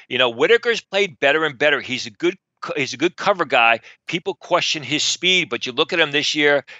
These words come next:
three interceptions. He's got, uh, four pass breakups. Really,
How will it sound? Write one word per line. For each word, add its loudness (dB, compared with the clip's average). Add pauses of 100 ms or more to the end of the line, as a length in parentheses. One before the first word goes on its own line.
(280)
three 2
interceptions. -2 (260)
He's -8
got, 2 (120)
uh, 2 (140)
four 0
pass 2
breakups. -2 (240)
Really, 0